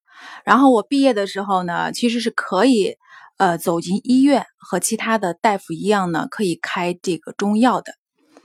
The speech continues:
但是呢，呃，在我的心中呢，我始终有一个想法。那么中医它既然这么博大精深，那么能不能，呃，有一种方法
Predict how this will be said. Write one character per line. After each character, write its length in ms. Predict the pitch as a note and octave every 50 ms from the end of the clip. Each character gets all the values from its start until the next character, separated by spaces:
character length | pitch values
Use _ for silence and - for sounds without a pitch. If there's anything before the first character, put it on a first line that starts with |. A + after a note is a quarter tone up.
| _ _ - - - - - - - - - _
但 180 | - D4+ D4+ C#4+
是 180 | - - D4+ C4+
呢， 340 | C4 B3+ A#3+ A#3 A3+ - -
呃， 420 | - F#3+ F#3 F3 F3 E3+ E3+ F3 - _ _
在 220 | - - A3+ D#4+ D4+
我 180 | B3 F3 E3+
的 100 | - G3+
心 280 | G#3 - - B3 B3 A#3+
中 240 | A#3+ B3 A#3+ A#3+ A#3
呢， 180 | A3+ G3 F#3
我 120 | F#3 G3+ B3+
始 240 | C4 - - G3+ F#3
终 260 | G3 A3 B3 B3+ B3+
有 220 | A3+ F3+ D#3 D3+
一 80 | E3 F3
个 160 | - G#3+ G#3
想 400 | - - - F#3+ C#3+ D#3+ G3+ A3+
法。 180 | - B3 - - - _ _ _ _ _ _ _ _ _ - - - - - _ _ _ _ _ _ -
那 100 | E4 E4
么 140 | D#4 C#4
中 320 | B3 - - D#4+ D#4+ D#4+ D#4+
医 180 | D#4 D4+ D#4
它 220 | C#4+ - - D4+ D4
既 180 | C#4 - -
然 260 | E4 C4+ A#3 G#3+ A3+ B3
这 220 | - - F#4 E4
么 240 | C#4 B3 A3 F3+ E3+ -
博 220 | - - E3+ F3 G#3+
大 240 | - D4 C4 A3+ G3+
精 260 | - A#3+ A#3+ A#3+ A#3
深， 440 | - - - B3+ B3 A#3+ A#3+ A#3+ - _ _ _ _ _ _ - - _ -
那 120 | D#4+ F4+
么 140 | E4 D4+ C#4
能 320 | A#3 G3+ F#3+ G3+ A3+ C4
不 140 | C4+ D#4+ E4
能， 400 | D4 A3+ F#3 F#3 G3+ A3 A3+ - _ _ -
呃， 180 | - F#3+ F#3+
有 200 | F#3+ F#3 F3+ F3
一 120 | F3+ B3 C#4+
种 200 | C4 F#3 D3+ E3+
方 380 | - - - C#4 C#4 C#4+ D4+
法 240 | C#4 - A3 - -